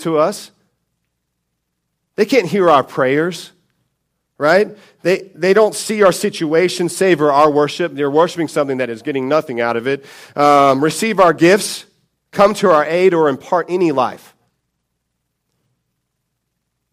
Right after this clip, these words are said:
And, and he gets to verse eight and he says, "What's the impact of this idol on those who worship them?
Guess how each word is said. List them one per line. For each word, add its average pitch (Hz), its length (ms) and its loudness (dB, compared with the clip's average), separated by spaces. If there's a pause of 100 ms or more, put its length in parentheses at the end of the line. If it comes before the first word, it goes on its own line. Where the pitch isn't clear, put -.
(1700)
And, 170 140 -2
and 180 200 -2
he 185 100 0
gets 220 220 -2
to 240 100 2
verse 196 320 -2
eight 254 120 4
and 196 80 -4
he 156 40 -4
says, 147 220 -10
"What's 208 240 -8
the 190 180 -4
impact 165 420 -4
of 131 80 -10
this 131 200 -10
idol 151 260 -4
on 120 120 -4
those 127 180 -6
who 147 80 -12
worship 151 400 -8
them? 92 240 -12